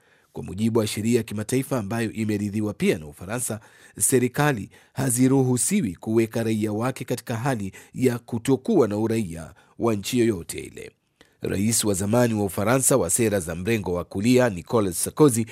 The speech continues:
ameunga mkono mpango huo na kuwashutumu wale wanaopinga kuwa ni wanasiasa uchwara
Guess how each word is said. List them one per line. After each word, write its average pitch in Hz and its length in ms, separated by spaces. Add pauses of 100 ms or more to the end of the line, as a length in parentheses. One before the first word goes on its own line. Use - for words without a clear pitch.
(180)
ameunga 131 440
mkono 131 320
mpango 123 340
huo 131 260 (200)
na 120 180
kuwashutumu 127 640
wale 151 220
wanaopinga 127 880 (200)
kuwa 113 220
ni 113 80
wanasiasa 120 680
uchwara 104 600